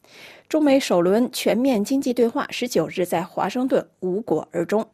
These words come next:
财经报刊《回声报》驻纽约记者的报道明确点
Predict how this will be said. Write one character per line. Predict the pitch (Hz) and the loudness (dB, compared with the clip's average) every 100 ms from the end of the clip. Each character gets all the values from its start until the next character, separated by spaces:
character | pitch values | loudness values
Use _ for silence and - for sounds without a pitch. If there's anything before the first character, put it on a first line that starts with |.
| - - - | -20 -20 -20
财 | - 240 | -2 0
经 | 302 | 4
报 | 302 269 | 4 4
刊 | - 294 | 2 -4
《回 | - 302 | -2 -2
声 | 269 | 0
报》 | 262 202 - | 0 0 0
驻 | - 202 | 0 0
纽 | 185 | 0
约 | 160 233 | 2 2
记 | 262 247 | 2 -2
者 | 156 | -2
的 | - | -2
报 | 170 220 | -2 -2
道 | - - | -2 -4
明 | - 170 208 | -4 -2 -2
确 | - 254 160 | 0 0 0
点 | 175 | -4